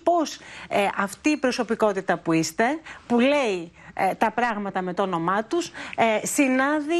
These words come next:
ή όχι, που συγκρούεται με τα καθήκοντά σας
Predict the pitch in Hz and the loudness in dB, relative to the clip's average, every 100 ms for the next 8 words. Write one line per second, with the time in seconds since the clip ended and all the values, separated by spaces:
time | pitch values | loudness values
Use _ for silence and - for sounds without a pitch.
0 | 330 302 262 247 254 - 330 302 320 285 | 2 2 4 2 -2 -2 0 2 2 0
1 | 208 220 233 247 320 349 320 294 302 294 | 0 2 2 2 2 2 4 2 2 2
2 | 294 294 294 359 349 330 247 156 - - | 0 0 -2 0 2 0 0 -8 -18 -20